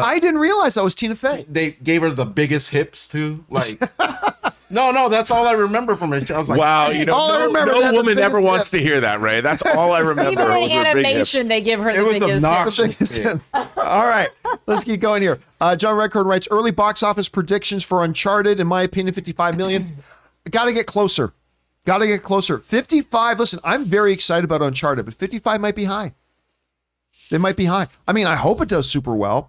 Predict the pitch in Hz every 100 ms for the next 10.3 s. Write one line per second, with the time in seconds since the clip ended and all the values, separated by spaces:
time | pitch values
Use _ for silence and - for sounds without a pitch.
0 | 147 220 277 220 339 339 277 247 202 202
1 | 190 151 156 196 196 202 196 202 208 190
2 | 196 185 190 185 190 180 185 180 - 185
3 | 185 185 196 196 _ - 175 196 147 101
4 | 117 90 76 - _ _ - 202 214 196
5 | 170 190 208 202 185 170 139 147 - 147
6 | 160 160 156 151 135 127 139 139 117 117
7 | 117 113 92 110 113 107 104 - 104 104
8 | 113 107 95 95 - - 113 95 107 107
9 | 104 - 101 87 101 107 113 - 110 110
10 | 113 113 113